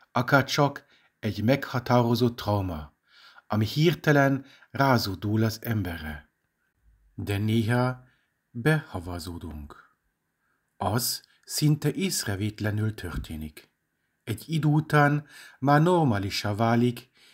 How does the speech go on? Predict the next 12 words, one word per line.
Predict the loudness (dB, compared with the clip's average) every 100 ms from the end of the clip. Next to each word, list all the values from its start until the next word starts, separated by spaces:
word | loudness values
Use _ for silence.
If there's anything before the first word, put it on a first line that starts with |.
| _ _
és | -4 -4 -4
észre | -4 -6 -4 -2 0 0 -2
se | -12 -8
vesszük, | -4 -4 -6 -10 -12 -20 _ _ -20 -12
hogy | -4 2
lassan | 4 4 2 0 0 -2 -8 _ _
teljesen | -2 2 2 2 -2 -4 -4
ellep | -2 -2 -2 -6
minket | -4 -2 -4 -4
a | -4
hó, | -2 -2 -2 -12 _ _ _ _
annyira, | 0 2 4 4 4 4 2